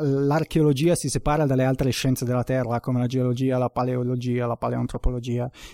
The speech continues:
eccetera. Ed è interessante da questo punto di vista, perché se all'inizio del millenovecento avevamo, co-, avevamo gli antiquari,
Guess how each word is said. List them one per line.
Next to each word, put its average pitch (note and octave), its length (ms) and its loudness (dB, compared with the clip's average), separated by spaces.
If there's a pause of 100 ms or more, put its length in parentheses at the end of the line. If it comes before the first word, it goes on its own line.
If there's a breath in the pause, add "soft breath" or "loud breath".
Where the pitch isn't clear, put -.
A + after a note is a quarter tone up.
(120 soft breath)
eccetera. B2 520 -2 (240 soft breath)
Ed C#3+ 140 -4
è A3 80 0
interessante F3 880 0
da B2+ 140 2
questo - 220 -2
punto C#3 200 2
di C3 60 6
vista, B2+ 240 2
perché - 200 2
se - 140 0
all'inizio A#3+ 760 4
del C3+ 240 2
millenovecento D#3+ 1000 2 (380 soft breath)
avevamo, D3 680 0
co-, D#3+ 240 -4 (360)
avevamo C3+ 420 2
gli C3+ 120 2
antiquari, C3+ 960 2